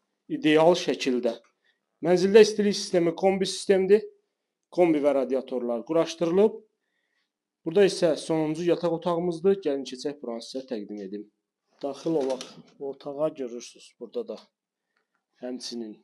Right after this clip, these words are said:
bütün əşyalar hər biri qalacaq. Bu otaqdan da eyvana çıxış var. Dəyərli izləyicilər, bir daha qeyd edirəm, on beş mərtəbəli binanın on ikinci mərtəbəsində.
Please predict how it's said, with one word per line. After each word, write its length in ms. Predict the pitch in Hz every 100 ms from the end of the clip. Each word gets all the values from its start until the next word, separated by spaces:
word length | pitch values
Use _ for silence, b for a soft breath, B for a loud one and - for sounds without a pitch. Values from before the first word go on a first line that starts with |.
| _ _ -
bütün 340 | 127 - 127 - - _ _ _
əşyalar 640 | 123 - - 120 117 113 107
hər 240 | 147 131
biri 180 | 117 110
qalacaq. 580 | 120 147 147 147 180 - _ _ _ _ _ _
Bu 100 | 208
otaqdan 480 | 196 175 151 156 147
da 80 | 143
eyvana 480 | 160 156 139 143 127
çıxış 360 | - - 190 -
var. 280 | 170 202 - _ _ _ _ _ _ _ -
Dəyərli 240 | 175 185
izləyicilər, 400 | 185 190 175 208 208
bir 160 | 180
daha 200 | 170 170 160
qeyd 180 | 156 143
edirəm, 240 | 127 123 135 143
on 100 | 147
beş 200 | 151 -
mərtəbəli 480 | 143 - 139 147 139
binanın 360 | 156 156 185 196
on 220 | 165 165
ikinci 340 | - 175 156
mərtəbəsində. 760 | 147 120 - 113 117 - 110 101